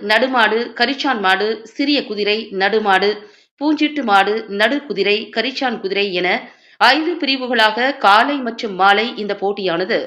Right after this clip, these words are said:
நடைபெற்றது. இந்த போட்டியில் நூற்றுக்கும் மேற்பட்ட மாடுகள் மற்றும் ஐம்பதுக்கும் மேற்பட்ட குதிரைகள் கலந்து கொண்டன.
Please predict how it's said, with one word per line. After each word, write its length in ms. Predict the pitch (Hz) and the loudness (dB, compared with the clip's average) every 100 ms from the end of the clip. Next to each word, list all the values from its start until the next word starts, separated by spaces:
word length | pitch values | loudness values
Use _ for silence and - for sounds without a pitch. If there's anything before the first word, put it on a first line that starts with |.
| 208 | -2
நடைபெற்றது. 560 | 202 185 156 190 147 87 - _ _ _ _ _ _ _ _ _ _ _ _ _ 254 | -2 -4 -6 -6 -6 -8 -16 _ _ _ _ _ _ _ _ _ _ _ _ _ -4
இந்த 100 | 262 247 | -2 4
போட்டியில் 440 | 277 311 302 302 294 302 | 4 4 2 0 -2 -4
நூற்றுக்கும் 440 | 240 285 302 294 240 | -6 -4 -4 -4 0
மேற்பட்ட 400 | 233 226 233 226 208 | 0 0 -4 -2 2
மாடுகள் 400 | 208 208 262 277 | 2 2 -2 -6
மற்றும் 260 | 233 214 160 - - _ 226 | -4 -4 -6 -10 -20 _ -2
ஐம்பதுக்கும் 460 | 285 302 311 311 285 226 | 0 0 -2 -4 -2 0
மேற்பட்ட 320 | 233 240 240 226 | 0 -2 -8 -8
குதிரைகள் 440 | 202 220 190 220 247 | -2 0 0 -2 -2
கலந்து 240 | 202 196 165 | -4 -4 -8
கொண்டன. 220 | 151 165 | -6 -4